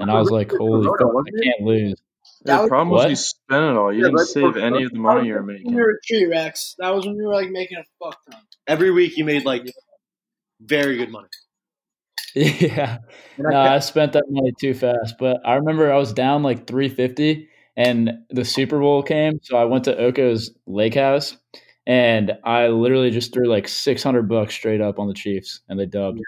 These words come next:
Speaker 2: I did too. I mean, I
Speaker 1: And I was so
Speaker 3: Dude,
Speaker 1: happy.
Speaker 3: I, Rex, I literally should have just bet every single thing you bet for a week, and I probably would have gone up, like, four hundred.
Speaker 2: No, you can say that, but, like,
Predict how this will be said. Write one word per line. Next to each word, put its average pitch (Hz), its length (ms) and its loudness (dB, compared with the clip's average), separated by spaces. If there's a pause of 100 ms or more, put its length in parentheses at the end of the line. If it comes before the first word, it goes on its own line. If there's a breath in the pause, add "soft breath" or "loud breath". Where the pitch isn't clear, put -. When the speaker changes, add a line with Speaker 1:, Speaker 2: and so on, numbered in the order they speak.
Speaker 2:
I 117 40 -2
did 120 160 -2
too. 110 340 -8
I 120 40 -6
mean, 120 160 -4
I 117 100 -2
Speaker 1:
And 117 120 -4
I 104 40 -6
was 98 140 -6
so - 160 -20 (280)
Speaker 3:
Dude, 196 140 2
Speaker 1:
happy. 190 140 0
Speaker 3:
I, - 20 -4 (280)
Rex, 196 320 0
I 214 80 6
literally 202 300 0
should 277 200 2
have 262 100 2
just 220 280 -4
bet 170 280 0 (200)
every 165 240 -2
single 180 300 -6
thing 175 140 -20
you 175 220 -20
bet 143 240 -8
for 147 100 -10
a 139 40 -8
week, 131 360 -10
and 127 120 -14
I 135 60 -12 (120)
probably 135 260 -8
would 135 100 -10
have 131 100 -14
gone 127 220 -16
up, 123 80 -14 (100)
like, 127 100 -20 (120)
four 120 140 -20
hundred. 113 180 -20 (220 loud breath)
Speaker 2:
No, 147 180 2
you 131 140 0
can 180 120 -2
say 147 220 2
that, 151 220 2
but, 143 80 -4
like, 123 220 -4